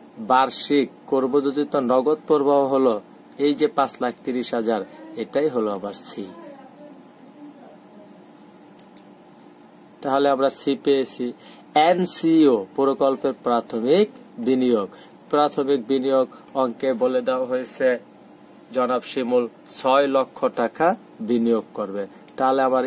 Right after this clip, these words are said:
এই যে প্রাথমিক বিনিয়োগ, এখানে এনসিও হবে আমার ছয় লাখ টাকা। তাহলে সূত্র অনুযায়ী আমরা এ পেয়েছি চার নাম্বার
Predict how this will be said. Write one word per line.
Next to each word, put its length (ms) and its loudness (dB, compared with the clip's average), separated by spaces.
এই 160 4
যে 80 2
প্রাথমিক 480 0
বিনিয়োগ, 340 0
এখানে 320 -4
এনসিও 360 -2
হবে 220 2
আমার 180 0
ছয় 220 -4
লাখ 160 -8
টাকা। 220 -18
তাহলে 200 2
সূত্র 240 -2
অনুযায়ী 380 2
আমরা 160 -2
এ 20 2
পেয়েছি 440 -2
চার 180 2
নাম্বার 240 0